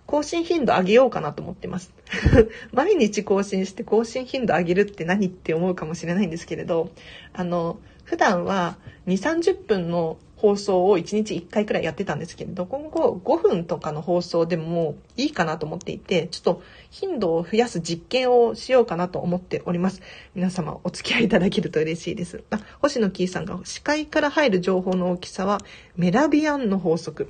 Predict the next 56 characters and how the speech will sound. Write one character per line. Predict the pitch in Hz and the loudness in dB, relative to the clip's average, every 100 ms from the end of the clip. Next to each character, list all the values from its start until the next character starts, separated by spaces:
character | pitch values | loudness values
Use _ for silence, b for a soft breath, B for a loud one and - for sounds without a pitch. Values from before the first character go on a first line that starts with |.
| - - | -10 -14
私 | 180 | -14
こ | - 165 | -8 -6
れ | 147 | -4
聞 | 240 | -2
い | 277 | 0
た | 285 | 2
こ | |
と | 226 | 2
な | 170 | -2
い。 | 151 - B B B B - | -2 -8 B B B B -10
メ | 180 185 | 0 2
ラ | 226 311 | 6 4
ビ | 233 180 | 4 2
ア | |
ン | 147 | 0
の | 160 | -2
法 | 160 160 | 0 0
則 | 160 160 | 0 -4
っ | |
て | 165 | -2
言 | 156 | -2
う | |
ん | |
で | 110 | -4
す | - | -8
ね。 | 160 202 - - - - B B B - - - - - _ - - - - - b b b - _ - _ _ - | -8 -8 -14 -20 -20 -20 B B B -20 -20 -20 -20 -20 _ -20 -20 -20 -20 -20 b b b -20 _ -20 _ _ -6
な | 214 | -4
ん | 339 | -4
と | 330 220 | 2 2
か | 202 | 4
の | 156 | 0
法 | 170 175 | 2 2
則 | 180 180 185 | 2 -2 -2
っ | |
て | 185 151 | -4 -6
い | |
っ | - | 0
ぱ | 233 | 2
い | |
あ | 269 | 2
り | 302 | 0
ま | 311 | -4
す | - | 0
よ | 180 | 0
ね。 | 160 156 156 - B B B 180 - | 2 -2 -4 -8 B B B -12 -2
大 | 240 | 0
変 | 247 247 233 220 - | 0 0 0 0 -6
覚 | 190 196 196 | -2 2 2
え | |
る | 175 | 0
こ | - | -4
と | 151 | -2
が | 151 | -2
多 | 156 | -2
く | - | -6
て。 | - | -10